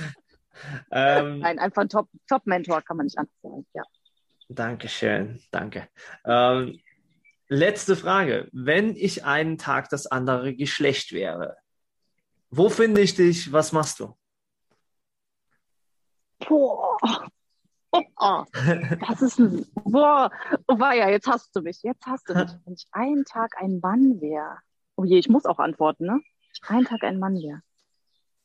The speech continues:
Speaker 2: Das ist eine krasse Frage.
Speaker 1: Ja, <laughs> das kommt dabei raus, wenn du den Podcast nicht hörst. Ja, und ich dich dann, äh,
Speaker 2: Ja, das
Speaker 1: erwische
Speaker 2: kommt
Speaker 1: mit,
Speaker 2: da,
Speaker 1: äh,
Speaker 2: ja, äh,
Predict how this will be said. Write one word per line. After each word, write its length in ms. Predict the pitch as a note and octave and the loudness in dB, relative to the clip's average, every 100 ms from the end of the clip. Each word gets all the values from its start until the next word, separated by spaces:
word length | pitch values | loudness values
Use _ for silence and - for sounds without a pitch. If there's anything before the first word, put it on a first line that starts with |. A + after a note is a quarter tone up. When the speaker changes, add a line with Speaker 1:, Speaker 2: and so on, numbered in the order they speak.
| _ _ _ _ _ _ _ - | _ _ _ _ _ _ _ -8
Speaker 2:
Das 220 | - D#4+ | -2 2
ist 180 | F#4+ - | 2 2
eine 80 | G#3 | 0
krasse 360 | - G#3 B3 | 0 0 0
Frage. 640 | - - E3 D4 F3+ D#3 - _ _ _ | 0 0 0 2 2 2 -2 _ _ _
Speaker 1:
Ja, 540 | - D2+ F3 E3 A#2+ - C#3+ C#3 C3 F#3+ | -10 -2 0 2 0 0 2 2 2 2
<laughs> 460 | F3+ F#3 G#3+ G#3+ | 2 2 2 2
das 180 | E3 E3+ | 2 2
kommt 200 | A3+ A#3 | 2 2
dabei 180 | A3+ G#3+ | 2 2
raus, 320 | E3 G3 G#3+ | 4 4 2
wenn 120 | G3+ F#3+ | 2 2
du 80 | |
den 160 | G3 F#3+ | 4 2
Podcast 440 | F#3 - D3+ - | 0 -4 -6 -6
nicht 240 | C#3 C3 - | -6 -4 0
hörst. 460 | A#2+ A2 - - - - - | 2 0 -6 -14 -20 -20 -4
Ja, 200 | C#3 D#3+ | 0 0
und 260 | - D#3+ | 2 2
ich 160 | E3+ E3+ | 0 -2
dich 120 | E3+ | -2
dann, 200 | E3+ F3+ | 0 2
äh, 60 | F3 | 4
Speaker 2:
Ja, 240 | G3 B3 | 4 2
das 100 | F3+ | 2
Speaker 1:
erwische 200 | G#3 B3 F3 | 2 2 2
Speaker 2:
kommt 100 | C#4 | 2
Speaker 1:
mit, 80 | |
Speaker 2:
da, 40 | C3 | 2
Speaker 1:
äh, 240 | E3+ E3+ | 0 2
Speaker 2:
ja, 340 | C4+ B3+ C4+ D4 - | 4 4 4 0 -2
äh, 140 | B3 | -2